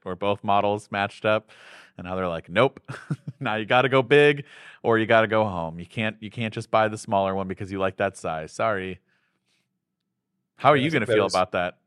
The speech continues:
Speaker 1: I guess you can stick with
Speaker 2: Uh,
Speaker 1: the Pro, the Pro then, right?
Speaker 2: yeah,
Speaker 1: Get your
Speaker 2: yeah, because
Speaker 1: Yeah.
Speaker 2: I, I'm not, I'm not worried about that change.
Speaker 1: Yeah.
Speaker 2: So it, it lets me stick with it for just a little bit longer. I think, I think n-, next year,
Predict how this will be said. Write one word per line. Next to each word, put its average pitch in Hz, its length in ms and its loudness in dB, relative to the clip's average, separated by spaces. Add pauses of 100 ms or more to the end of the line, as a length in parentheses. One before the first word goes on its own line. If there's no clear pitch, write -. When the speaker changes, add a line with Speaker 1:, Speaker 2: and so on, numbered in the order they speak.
(120)
Speaker 1:
I 131 60 4
guess 170 180 4
you 202 80 -2
can 220 140 -2
stick 214 220 -2
with 127 160 4
Speaker 2:
Uh, 143 60 4
Speaker 1:
the 139 60 0
Pro, 170 260 2
the 139 100 2
Pro 196 240 6
then, 101 220 -2
right? 127 200 2
Speaker 2:
yeah, 240 120 -4
Speaker 1:
Get 127 180 -4
your 123 200 -2
Speaker 2:
yeah, 151 200 6
because 143 340 0 (100)
Speaker 1:
Yeah. 147 300 6
Speaker 2:
I, 123 100 4
I'm 139 120 -2
not, 151 240 2
I'm 131 160 0
not 147 180 0
worried 131 260 6
about 82 280 -4
that 76 300 -12
change. 85 260 -6
Speaker 1:
Yeah. 110 160 -4
Speaker 2:
So 87 320 -4 (100)
it, 104 180 -12
it 104 140 -4
lets 113 180 -2
me 107 80 -12
stick 110 260 -4
with 92 100 -6
it 92 100 -8
for 92 140 -6
just - 160 -12
a - 20 -4
little 107 100 -2
bit 95 120 -10
longer. 87 500 -6
I 101 100 0
think, 120 300 -6
I 110 80 2
think 117 320 -8
n-, 110 160 -16
next 120 400 -6
year, 85 300 -6